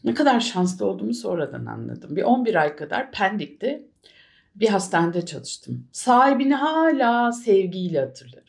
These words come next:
Muhteşem bir adamdı. Hiçbir şeyime karışmadı. Ben orada on saat spa'ba taktığım hastayı bile yoğun bakıma yatırmadım. Yani geçecek. Bu toparlayacak. Yirmi dört saati bulmaz. O nedenle ben bu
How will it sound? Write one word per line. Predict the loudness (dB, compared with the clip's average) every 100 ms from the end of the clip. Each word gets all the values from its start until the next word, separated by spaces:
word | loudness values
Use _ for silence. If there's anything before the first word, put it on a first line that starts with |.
| _
Muhteşem | 6 6 4 2 4 4 4
bir |
adamdı. | 0 -2 -6
Hiçbir | -8 -12 -8
şeyime | -6 -6
karışmadı. | -8 -10 -10 -14 -20 _ _ _ 2
Ben | 2
orada | 4 4 4
on | 6 4
saat | 4 2 0 -2
spa'ba | -12 -4 -4 -4 _ _ -20 -20 0 0 2
taktığım | -2 -4 -8 -6 -4
hastayı | -2 -4 -4 -8 -4 -4 2
bile | 2 2 -2 -6 -10 _ -20 _ _
yoğun | 2 6 6
bakıma | 6 2
yatırmadım. | 2 0 -4 -4 2
Yani | 4 4 2 -4 -8
geçecek. | 0 2 2 4 2 2 -10 -18
Bu | -8 -6 -2
toparlayacak. | 0 2 2 4 4 2 2 0 0
Yirmi | 0 0
dört | -6
saati | -2 -2 -2 -2
bulmaz. | -2 2 2 2 -2 -8 -16 _ _ _ -20 -20 _
O | 6
nedenle | 6 6 4 4 2 0 0 0
ben | 2 2 2
bu | 0 -6